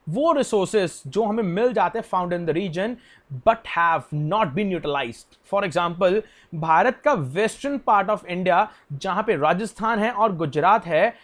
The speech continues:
have the enormous potential for the development of the wind and the solar energy।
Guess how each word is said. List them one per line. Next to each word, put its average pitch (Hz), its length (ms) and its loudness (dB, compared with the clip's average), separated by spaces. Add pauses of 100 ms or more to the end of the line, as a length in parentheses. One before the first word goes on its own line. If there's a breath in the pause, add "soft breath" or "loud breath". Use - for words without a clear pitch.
(200 loud breath)
have 202 260 4
the - 60 -6 (140)
enormous 247 380 0
potential 202 420 -4 (120)
for 175 260 2
the 240 100 2 (200)
development 190 680 0 (180)
of 143 140 -4
the 170 80 -2 (120)
wind 185 260 0
and 175 140 -4
the 175 100 -6
solar 170 360 -2
energy। 165 300 -2